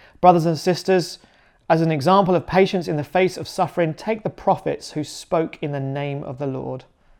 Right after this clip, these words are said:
As you know, we count as blessed those who have persevered. You have heard of Job's perseverance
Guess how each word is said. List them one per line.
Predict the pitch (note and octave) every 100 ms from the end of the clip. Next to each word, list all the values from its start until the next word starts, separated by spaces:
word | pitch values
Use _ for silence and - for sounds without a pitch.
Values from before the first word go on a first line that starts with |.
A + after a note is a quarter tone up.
| _ _ _ _ -
As | D#3 C#3
you |
know, | C#3+ D3+ D3+
we | C#3
count | - D#3 D#3 -
as | A2+
blessed | E3 D#3+ B2 - - - -
those | E3+ F3+ F3
who |
have | D#3+ D3+
persevered. | - E3+ D#3 - C#3+ F3 C#3+ - - _ - -
You | G3
have | G#3+
heard | C#3+ A3 B3
of | E3
Job's | - E3+ D#3+
perseverance | - - D#3 D#3 D#3 F3 C#3+ -